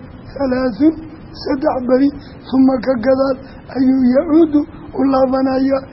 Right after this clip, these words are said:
ilaa nisaa'ihi, haweenka kalkoodii buu u laabanayaa. Lix, xaqa lixaad waxa weeye,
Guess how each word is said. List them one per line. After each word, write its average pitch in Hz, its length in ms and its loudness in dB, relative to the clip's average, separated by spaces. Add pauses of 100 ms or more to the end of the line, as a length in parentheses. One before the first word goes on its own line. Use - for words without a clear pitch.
(160)
ilaa 269 300 0
nisaa'ihi, 262 600 0 (420)
haweenka 247 560 0
kalkoodii 262 540 -2
buu 269 180 0
u 269 40 0
laabanayaa. 269 680 0 (1600)
Lix, 254 240 4 (920)
xaqa 262 380 0
lixaad 247 400 0
waxa 269 260 2
weeye, 208 260 -4